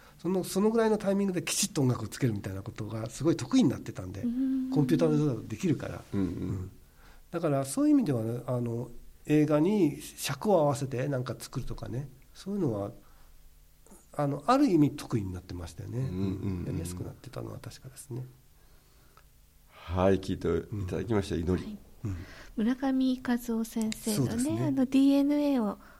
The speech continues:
Speaker 2: オンにするというね、
Speaker 1: うん。
Speaker 2: ところ。
Speaker 1: はい。
Speaker 2: まあ、スポットが当たってずっとそれで祈りっていうのは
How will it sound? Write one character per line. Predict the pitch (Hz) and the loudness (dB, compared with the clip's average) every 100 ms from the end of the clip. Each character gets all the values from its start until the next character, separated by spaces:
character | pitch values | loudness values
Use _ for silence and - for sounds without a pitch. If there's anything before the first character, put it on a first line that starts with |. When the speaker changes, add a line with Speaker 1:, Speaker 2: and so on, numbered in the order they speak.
| - | -6
Speaker 2:
オ | 254 | -2
ン | 269 | 2
に | 220 | 0
す | 220 202 | 0 -4
る | 185 - - - | -6 -8 -12 -6
と | |
い | 113 98 | -4 -4
う | 220 | -4
ね、 | 277 | -4
Speaker 1:
う | |
ん。 | 277 | -4
Speaker 2:
と | 254 | -8
こ | 247 208 | -6 -4
ろ。 | 190 185 - - - - - | -4 -4 -8 -18 -20 -20 -10
Speaker 1:
は | 262 | -4
い。 | 262 | 0
Speaker 2:
ま | 220 | 0
あ、 | 208 - - | -2 -10 -10
ス | - | -8
ポ | - | -4
ッ | 202 | -6
ト | - 185 | -4 -4
が | 180 | -4
当 | |
た | 202 | -2
っ | 190 | -4
て | - 202 | -2 -4
ず | 208 190 | 0 -2
っ | |
と | - - | -2 -4
そ | 202 226 | 0 -2
れ | 254 | -2
で | 277 302 311 - | -2 -2 0 2
祈 | 240 233 | 4 4
り | 254 | 2
っ | 247 | -4
て | - 285 | -8 -4
い | 294 | -2
う | |
の | 302 339 | -2 -2
は | 370 | -4